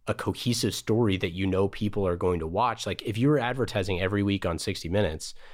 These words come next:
and hitting that spot every week, you're literally g-, gonna tell a story for potentially a year or years or,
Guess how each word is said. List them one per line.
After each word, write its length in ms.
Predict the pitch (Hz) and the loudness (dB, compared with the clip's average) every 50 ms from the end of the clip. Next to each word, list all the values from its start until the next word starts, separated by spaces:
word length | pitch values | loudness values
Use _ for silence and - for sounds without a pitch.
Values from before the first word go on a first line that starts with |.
| - - | -12 -4
and 140 | - 95 87 | -2 0 0
hitting 240 | - 117 113 110 107 | 2 2 2 2 2
that 180 | 101 101 92 - | 0 0 -2 -4
spot 300 | - - 110 107 98 85 | -2 0 0 0 0 0
every 260 | 90 90 92 82 85 | -2 -2 -2 -2 0
week, 320 | 95 107 92 80 - - - - - - - - - | 0 0 0 0 -2 -8 -10 -12 -12 -14 -16 -8 0
you're 120 | - 117 123 | 0 2 2
literally 320 | 131 160 165 170 156 147 | 4 4 4 4 4 4
g-, 120 | 135 156 143 | 2 -2 -2
gonna 220 | - 143 131 127 | 0 2 2 2
tell 220 | - - 143 139 | 0 0 0 0
a 60 | 127 - | 0 0
story 380 | - - 139 147 143 92 78 | 0 2 4 4 4 2 0
for 180 | - - 104 92 | -2 -2 -2 -2
potentially 460 | 101 104 - 131 123 - - 127 110 | -2 -2 -2 -2 -2 0 0 0 2
a 40 | 98 | 2
year 340 | 92 98 113 123 117 101 90 | 0 0 2 2 4 2 2
or 160 | 90 95 90 | 2 2 0
years 440 | 87 90 104 117 113 90 78 - - | 2 2 2 4 4 4 2 -2 -2
or, 220 | - 98 95 90 | 0 2 2 2